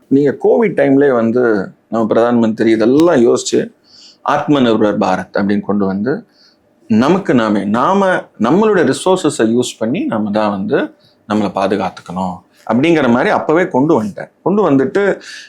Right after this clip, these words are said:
இந்த மாதிரி சிச்சுவேஷன்ல நாம டேலண்ட்டை ரீட்டைன் பண்ணணும், இங்க ப்ரொடக்ஷன்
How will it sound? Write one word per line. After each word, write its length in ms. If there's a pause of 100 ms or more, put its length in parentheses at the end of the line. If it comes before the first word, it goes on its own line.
இந்த 440 (420)
மாதிரி 320
சிச்சுவேஷன்ல 720 (1040)
நாம 340 (520)
டேலண்ட்டை 560
ரீட்டைன் 400
பண்ணணும், 280 (680)
இங்க 300
ப்ரொடக்ஷன் 440